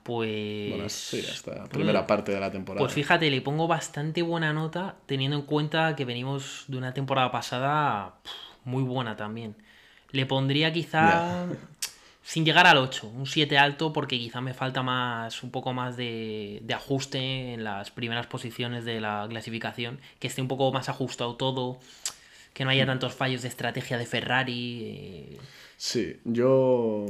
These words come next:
Speaker 1: Un siete y medio le pondría.
Speaker 2: Un siete y medio.
Speaker 1: ¿Y
Speaker 2: Yo,
Speaker 1: tú?
Speaker 2: yo a lo mejor le, le voy a ser un poco más generoso, porque es verdad que ya habíamos olvidado un poco, excluyendo la última temporada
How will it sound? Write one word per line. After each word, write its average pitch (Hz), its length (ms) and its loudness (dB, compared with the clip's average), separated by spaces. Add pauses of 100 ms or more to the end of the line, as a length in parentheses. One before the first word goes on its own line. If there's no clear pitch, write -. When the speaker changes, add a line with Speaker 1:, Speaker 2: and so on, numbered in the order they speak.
Speaker 1:
Un 175 80 -2
siete 170 240 4
y 127 60 4
medio 117 240 -2
le 104 80 -6
pondría. 107 340 -8
Speaker 2:
Un 127 80 2
siete 113 240 2
y 107 60 2
medio. 98 260 0
Speaker 1:
¿Y 107 60 -4
Speaker 2:
Yo, 143 120 2
Speaker 1:
tú? 139 400 8
Speaker 2:
yo 156 120 2
a 151 40 6
lo 151 60 4
mejor 139 380 2
le, 107 480 2 (100)
le 104 320 0
voy 131 100 8
a 127 60 8
ser 135 160 2
un 123 60 4
poco 110 180 4
más 104 180 2
generoso, 104 600 -2 (340)
porque - 300 -2
es 104 100 -2
verdad 110 380 2
que 104 320 -2 (340)
ya 107 240 2
habíamos 113 520 2
olvidado 107 360 2
un 104 140 -2
poco, 107 240 2
excluyendo 92 480 -2
la 87 80 0
última 90 320 -4
temporada 92 600 -2